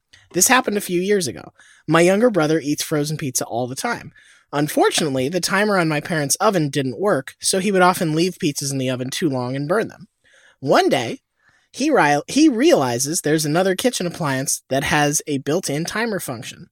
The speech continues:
the microwave. He then runs an empty microwave for thirty minutes while his pizza cooks.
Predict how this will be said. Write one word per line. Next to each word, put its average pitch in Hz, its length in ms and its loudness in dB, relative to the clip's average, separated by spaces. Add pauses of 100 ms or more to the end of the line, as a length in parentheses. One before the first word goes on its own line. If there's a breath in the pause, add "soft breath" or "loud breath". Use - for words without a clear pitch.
(180)
the 156 80 -4
microwave. 170 760 -6 (2000)
He 208 120 -4
then 320 200 6
runs 247 280 6
an 160 100 2
empty 190 220 0
microwave 147 520 0
for 120 120 -6
thirty 175 300 2
minutes 143 300 -2
while 143 140 2
his 156 140 -4
pizza 131 320 -4
cooks. - 420 -8